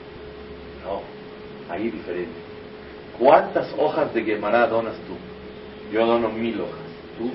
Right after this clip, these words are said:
mil doscientas. Jabón, no me puedo echar yo mil, dos mil doscientos, tómalo tú. Y este joven donó mil hojas de Gemara. Déjeme decirles que mil hojas de Gemara no es sencillo, en un año. Y estudiarlas, no leerlas, leerlas es rápido, en dos días.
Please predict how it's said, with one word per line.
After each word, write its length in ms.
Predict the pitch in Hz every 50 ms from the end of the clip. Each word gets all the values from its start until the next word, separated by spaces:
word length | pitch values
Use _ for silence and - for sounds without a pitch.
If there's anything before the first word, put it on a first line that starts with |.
| - 107
mil 160 | 110 113 110
doscientas. 500 | 104 104 - - 107 101 95 - - - - - - - - -
Jabón, 380 | - 95 95 101 101 87 - 95
no 80 | 107
me 60 | 110 104
puedo 180 | 98 104 -
echar 140 | - 95 92
yo 100 | 92 90
mil, 200 | 87 98 294 339 - - - - - - - - - - - -
dos 80 | 104 104
mil 100 | 117 117
doscientos, 280 | 107 123 143 139 - -
tómalo 280 | 113 104 - 101 95
tú. 120 | - - - - - - - - - - - - - - - - - - - - - - 107
Y 100 | 117 127
este 200 | - - - 117
joven 440 | - - 123 131 139 147 160 165 175 175 - - - - - - - -
donó 260 | 101 101 104 117 123
mil 280 | 120 117 120 123 113 113
hojas 240 | 110 107 104 - -
de 100 | 92 87
Gemara. 300 | 85 85 85 85 82 80 82 - - - - - - - - - - - -
Déjeme 240 | 110 107 110 107 101
decirles 360 | 95 90 90 110 117 117 113 -
que 140 | - 95
mil 240 | 90 95 113 117 110
hojas 220 | 110 107 - 95 90
de 80 | 90
Gemara 400 | 85 85 85 87 87 95 107 - - - - - - - - - - - -
no 60 | 101
es 80 | 98 -
sencillo, 360 | - 90 87 - 85 85 85 82 - - - - - - - - 92
en 120 | 95 101
un 100 | 104 104
año. 220 | 95 90 87 82 - - - - - - - - - - - - - - -
Y 20 | -
estudiarlas, 520 | - - - 92 117 127 117 - 113 104
no 120 | 90 98 110
leerlas, 380 | 120 127 120 104 90 90 - - - - -
leerlas 260 | 98 117 131 131 117
es 60 | 117
rápido, 280 | 113 117 - 90 87 87
en 80 | 90
dos 200 | 104 107 98 -
días. 140 | 98 87 85